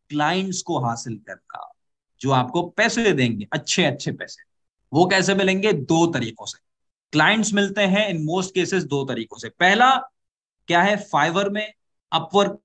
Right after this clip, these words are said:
में, LinkedIn में काम शुरू करें। ये तीन तरीके हैं जिनके ऊपर आप काम शुरू करेंगे,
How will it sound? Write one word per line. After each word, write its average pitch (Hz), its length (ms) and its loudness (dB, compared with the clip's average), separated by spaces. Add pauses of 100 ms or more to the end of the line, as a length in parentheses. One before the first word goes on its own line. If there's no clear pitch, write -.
(340)
में, 190 180 0
LinkedIn 151 400 2
में 147 200 0
काम 113 200 -6
शुरू 104 220 -12
करें। - 500 -8
ये 147 100 -6
तीन 226 640 4
तरीके 170 340 2
हैं 147 340 0 (280)
जिनके 175 380 2
ऊपर 165 200 2
आप 156 120 2
काम 127 280 -2
शुरू 123 180 -6
करेंगे, - 340 -18